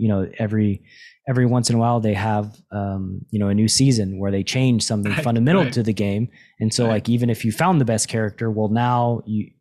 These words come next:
Speaker 1: you've gotta start over again and things have changed. So maybe you've gotta alter that as well. So it's a very, very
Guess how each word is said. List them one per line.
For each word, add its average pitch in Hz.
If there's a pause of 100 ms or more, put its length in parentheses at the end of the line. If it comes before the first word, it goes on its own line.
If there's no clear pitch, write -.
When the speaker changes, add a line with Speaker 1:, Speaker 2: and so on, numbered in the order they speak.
Speaker 1:
you've 107
gotta 110
start 110
over 120
again 98 (360)
and 107
things 113
have 98
changed. 117
So 104
maybe 107
you've 101
gotta 101
alter 98
that 92
as 90
well. 90
So 127 (420)
it's 127
a 139
very, 170 (340)
very 139